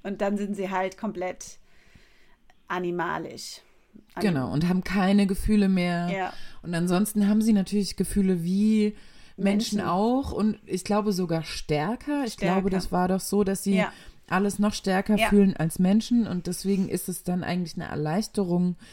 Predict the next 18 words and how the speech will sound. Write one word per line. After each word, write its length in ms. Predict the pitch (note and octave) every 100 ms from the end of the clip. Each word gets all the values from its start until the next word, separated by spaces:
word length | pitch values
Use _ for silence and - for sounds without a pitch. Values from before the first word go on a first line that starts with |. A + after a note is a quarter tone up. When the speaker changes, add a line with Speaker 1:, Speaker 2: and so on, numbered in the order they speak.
| -
Speaker 1:
Wenn 100 | F#3+
Speaker 2:
wenn 40 | F#3+
Speaker 1:
sie 60 | F3+
Speaker 2:
sie 80 | F3
Speaker 1:
den 80 |
Speaker 2:
eben 100 | D#3
diesen 140 | E3+ E3+
Speaker 1:
schalten. 180 | F3+ F3
Speaker 2:
Schalter 340 | F3 E3+ F#3
Speaker 1:
Ja. 60 | G3
Speaker 2:
umlegen 1080 | - F#3+ G3+ G3 F#3 F#3+ G3 F#3+ F#3+ F#3+ F#3+ _ - - - _ _ _ -
und 540 | F#3 F#3 F3 - -
nichts 440 | - F3+ F#3 - E3+
mehr 180 | D3 C3
fühlen. 600 | - D3 B2+ A2+ A2 B2 -
Speaker 1:
Ja. 220 | G#3+ G3+ -
Speaker 2:
Aber 160 | - E3
dann 520 | F3 G3 G#3+ G3